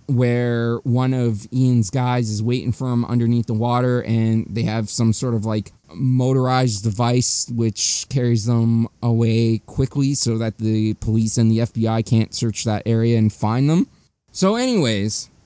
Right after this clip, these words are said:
Ian at this point obviously knows about the glasses because Abigail had told him that he needs glasses to read the map, and that was sort of her bargaining chip to, to get Ben free. So Ian,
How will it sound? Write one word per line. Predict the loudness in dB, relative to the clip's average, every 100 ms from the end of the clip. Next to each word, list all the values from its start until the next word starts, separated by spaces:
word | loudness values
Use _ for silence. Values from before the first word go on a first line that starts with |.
| _ -6
Ian | 0 2 0
at | 0
this | -4 -4
point | -2 -2 -2
obviously | -2 0 0 0 0
knows | 2 2 2 0 -2
about | -2 0 0
the | -2
glasses | 0 2 0 0 -2
because | -2 -2 0 0 -2
Abigail | -4 -2 0 0 0
had | 0 -2 -4 _
told | -2 0 2 0 -2
him | 0 4 4 4 2 -2 -10 -4
that | 0 0 0
he | 2
needs | 2 2 0 0
glasses | 2 2 2 0 -2 -2
to | -4
read | 0 0 2
the |
map, | 2 2 0 -2
and | -2
that | -2 -2
was | -4 -2
sort | -2 -2
of | -2
her | -4 -2
bargaining | 2 2 4 4 2
chip | 2 0 -2 -4
to, | 0 2 2 -2 _ _ -4
to | 2 2 2
get | 2 0 0 -6
Ben | -2 2 4 2
free. | 0 -2 0 2 0 -2 -10
So | -4 0 2 4 2 0 -4 _ _ -2
Ian, | 0 2 2 2 -2